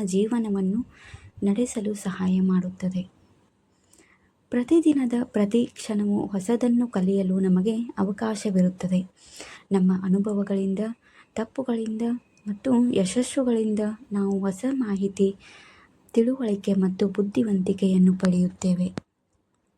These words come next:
ಈ ಪಕ್-, ಈ ಪ್ರಕ್ರಿಯೆಯ ಮೂಲ-, ಮೂಲಕ ನಾವು ನಮ್ಮ ಜೀವನವನ್ನು ಶ್ರೀಮಂತ, ಸೂಕ್ಷ್ಮ ಮತ್ತು ಜೀವಂತಗೊಳಿಸಬಹುದಾಗಿದೆ. ಜೀವನದಲ್ಲಿ ಕಲಿಕೆಯ ಪ್ರಕ್ರಿಯೆಯು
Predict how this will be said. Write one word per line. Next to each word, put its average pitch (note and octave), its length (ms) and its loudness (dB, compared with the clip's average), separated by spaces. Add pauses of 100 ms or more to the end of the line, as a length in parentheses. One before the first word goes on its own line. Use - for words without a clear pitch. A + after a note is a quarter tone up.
(920)
ಈ C4 160 4
ಪಕ್-, G#3 300 -6 (120)
ಈ C4 120 0
ಪ್ರಕ್ರಿಯೆಯ A3+ 800 0
ಮೂಲ-, G3 600 -4 (640)
ಮೂಲಕ A3 420 0
ನಾವು F#3 320 4
ನಮ್ಮ F#3 280 6
ಜೀವನವನ್ನು F#3+ 800 2
ಶ್ರೀಮಂತ, G#3 680 -4 (800)
ಸೂಕ್ಷ್ಮ A3+ 520 -4
ಮತ್ತು G3 260 -2
ಜೀವಂತಗೊಳಿಸಬಹುದಾಗಿದೆ. F#3 1600 -4 (1040)
ಜೀವನದಲ್ಲಿ B3+ 720 0
ಕಲಿಕೆಯ G#3 600 0 (520)
ಪ್ರಕ್ರಿಯೆಯು G#3+ 760 2